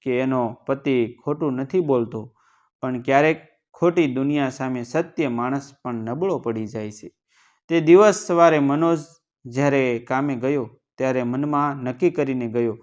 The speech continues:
કે આજે હું સાહેબને સીધું પૂછીને જ આ રહીશ. મારે જરૂર છે, હવે મૌન રહી શકતો નથી. કારખાનામાં પહોંચતા જ તેણે જોયું કે બધા કામદારો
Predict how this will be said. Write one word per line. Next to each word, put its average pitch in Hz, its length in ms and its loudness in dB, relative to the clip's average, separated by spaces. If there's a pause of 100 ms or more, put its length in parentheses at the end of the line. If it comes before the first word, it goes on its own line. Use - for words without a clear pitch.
(360)
કે 131 80 -4
આજે 143 240 2
હું 170 180 0
સાહેબને 147 500 -2
સીધું 151 400 2
પૂછીને 170 480 0
જ 147 60 0
આ 131 60 4
રહીશ. 135 440 -2 (500)
મારે 147 280 2
જરૂર 214 320 6
છે, 135 320 -8 (160)
હવે 135 140 0
મૌન 143 340 0
રહી 175 180 4
શકતો 185 380 -4
નથી. 156 380 -8 (1300)
કારખાનામાં 127 640 -4
પહોંચતા 139 540 2
જ 135 40 -6
તેણે 120 320 -8
જોયું 135 300 -4
કે 135 120 -8
બધા 113 300 -4
કામદારો 131 680 -4